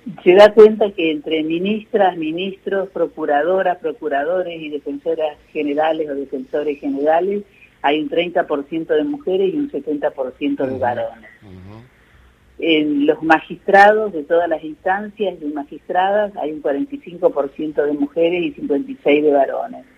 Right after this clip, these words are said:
Speaker 1: De manera tal que se sa-, sacamos en la cuenta entre ambas,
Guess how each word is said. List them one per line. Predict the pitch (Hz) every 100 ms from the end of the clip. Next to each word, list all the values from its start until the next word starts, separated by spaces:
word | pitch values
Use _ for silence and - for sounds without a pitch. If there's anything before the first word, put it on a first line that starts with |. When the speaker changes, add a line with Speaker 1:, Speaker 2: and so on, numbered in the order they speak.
| _ _ _ _ _
Speaker 1:
De | 160 156
manera | 170 196 208
tal | 196 170
que | 160 -
se | 156 143
sa-, | 151 -
sacamos | 165 147 180 196 175
en | 160
la | 143
cuenta | 143 175 143 143 135
entre | - 147 139 160
ambas, | 170 196 202 208